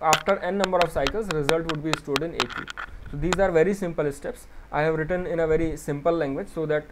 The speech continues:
uh, you don't have to remember it, uh, so much.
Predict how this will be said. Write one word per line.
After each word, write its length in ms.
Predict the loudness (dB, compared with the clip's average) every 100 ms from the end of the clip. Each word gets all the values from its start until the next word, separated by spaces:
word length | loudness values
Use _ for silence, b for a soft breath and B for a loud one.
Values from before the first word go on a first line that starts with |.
| -14
uh, 260 | -10 -8 -6
you 120 | -4
don't 220 | -4 -4
have 140 | -6
to 160 | -4 -6 -8 B B B
remember 580 | 0 2 2 2 2
it, 180 | 2 0
uh, 380 | -6 -6 -8 -10 -10 -10 -8 -10 -10 -2
so 100 | 0
much. 240 | 0 -4